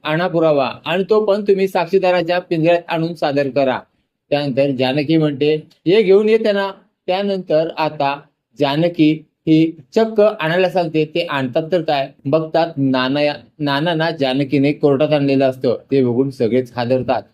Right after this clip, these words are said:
आता सगळ्यांना मोठा धक्का बसला असतो. पुरुषोत्तम उर्फ नाना हे जिवंत आहेत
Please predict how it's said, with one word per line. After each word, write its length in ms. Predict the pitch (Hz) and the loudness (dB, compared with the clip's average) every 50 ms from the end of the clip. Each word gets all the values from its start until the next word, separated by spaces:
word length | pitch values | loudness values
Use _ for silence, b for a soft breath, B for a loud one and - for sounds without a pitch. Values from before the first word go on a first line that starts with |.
| _ _ _ _ - | _ _ _ _ -8
आता 260 | 139 139 - 170 202 | -6 -2 -2 -2 -2
सगळ्यांना 460 | 196 - 190 185 220 233 220 220 233 | 0 2 2 4 4 2 2 0 0
मोठा 300 | 233 220 220 214 226 226 | 0 0 0 2 0 0
धक्का 340 | 208 202 202 208 226 233 240 | 2 0 0 0 0 0 2
बसला 320 | 240 240 233 233 226 240 | 2 2 0 2 0 0
असतो. 560 | 240 233 - _ 190 180 190 190 - - _ _ - | 0 0 0 _ 2 2 2 0 -4 -12 _ _ 0
पुरुषोत्तम 680 | 214 220 220 220 254 262 254 262 - 226 220 226 240 254 - _ | 2 2 2 2 2 0 0 0 0 0 2 0 -2 -4 -6 _
उर्फ 240 | - 196 196 196 196 | 2 2 2 4 2
नाना 500 | 202 196 175 165 160 160 156 151 151 170 - - _ _ _ | 0 0 0 -2 -2 -2 -2 -2 -4 -4 -8 -12 _ _ _
हे 60 | 190 185 | -4 -2
जिवंत 420 | 151 147 143 139 156 160 160 196 | 0 2 2 2 2 2 2 2
आहेत 240 | 190 190 208 208 | 2 2 2 0